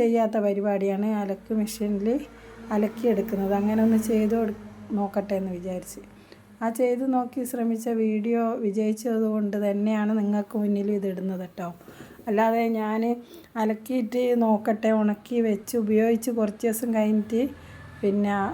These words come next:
വിജയിച്ചിട്ടുണ്ടെങ്കിൽ മാത്രം നിങ്ങൾക്ക് മുന്നിൽ ഇടാമെന്ന് വിചാരിച്ചതാണ്. പക്ഷേ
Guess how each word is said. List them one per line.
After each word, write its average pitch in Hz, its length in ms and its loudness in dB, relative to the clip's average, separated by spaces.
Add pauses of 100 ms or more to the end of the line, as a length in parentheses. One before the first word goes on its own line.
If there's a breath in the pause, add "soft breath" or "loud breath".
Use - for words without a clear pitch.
(140)
വിജയിച്ചിട്ടുണ്ടെങ്കിൽ 247 840 0 (140)
മാത്രം 226 500 0
നിങ്ങൾക്ക് 226 340 -2 (100)
മുന്നിൽ 208 280 0 (300)
ഇടാമെന്ന് 190 360 -2
വിചാരിച്ചതാണ്. 180 640 -4
പക്ഷേ 202 240 -6